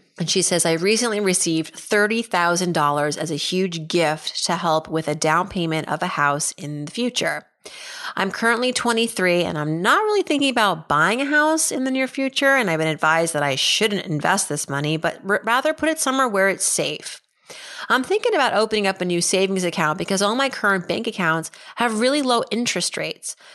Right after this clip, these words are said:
So I'm curious, what other factors should I consider when choosing a savings account? Why wouldn't people just choose the highest interest rate? I've also been told that, uh, C Ds are, uh, a good place to park your cash, but I'm not really sure what the differences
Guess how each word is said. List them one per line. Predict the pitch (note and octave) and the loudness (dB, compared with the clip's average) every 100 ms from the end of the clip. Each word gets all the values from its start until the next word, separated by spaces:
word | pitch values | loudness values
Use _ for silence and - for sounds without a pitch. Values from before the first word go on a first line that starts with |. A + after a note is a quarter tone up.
| - | -8
So | - D4 | -2 0
I'm | C4+ | 0
curious, | - E4 A3+ E3 - | 2 2 4 2 0
what | A#3+ | 2
other | D#4+ A4 | 4 2
factors | - - F3+ - F3+ F3 | 0 0 0 0 0 2
should | - E3 | 2 2
I | D#3+ | 0
consider | - E3 F#3 D#3 | -2 -2 0 0
when | D#3 D#3+ | 0 -2
choosing | - F#3 F3+ D#3+ | 0 0 0 -2
a | |
savings | D#3+ - F#3 F#3 E3 D#3 | -2 0 0 2 0 -4
account? | - - - - - - - | -4 -6 -6 -12 -20 -20 -2
Why | F3 F3 F3+ | 2 4 4
wouldn't | F#3 B3 A#3+ D#3+ | 2 2 2 -2
people | D#3+ D#3 | -2 -2
just | D#3 D#3 - | 0 0 0
choose | - D#3 D3+ | 0 0 0
the | D3+ | 0
highest | - B2+ C3+ D#3 - | 2 2 2 0 0
interest | A3+ A#3 F3 - - | 0 0 -2 -2 -2
rate? | C3+ C3+ - - - | -2 -2 -6 -16 -8
I've | - D#3+ | -4 -2
also | - G3 B3+ B3 | 4 4 4 0
been | F#3+ | 0
told | F3 D#3+ D3+ D#3 | 0 2 2 0
that, | C#3+ C#3+ - - _ - | -2 -4 -8 -20 _ -8
uh, | C#3+ - | -6 -4
C | - A3+ G#3 | -2 0 2
Ds | A3 G#3+ | 2 2
are, | G#3 G3 F#3 | 2 2 0
uh, | D#3+ E3 D#3 D3 - _ _ _ - | 0 2 2 -2 -8 _ _ _ -4
a | F#3 | -2
good | E3 F#3 | 0 -2
place | - F#3 F3+ | 0 0 0
to | F3 | -2
park | - E3+ E3+ | 0 0 0
your | E3+ | -6
cash, | - F#3 F3 F3 F#3 - _ - | -4 0 0 0 -2 -8 _ -6
but | G3 | -2
I'm | A#3+ | 0
not | B3 D4+ | 2 2
really | D#4+ D4+ | 2 0
sure | - B3 | 2 2
what | G3 G#3 G#3+ | 2 0 0
the | A3+ | -4
differences | E3 F#3 - G3+ F#3+ F#3 F3+ | -2 -4 -2 -2 0 0 -2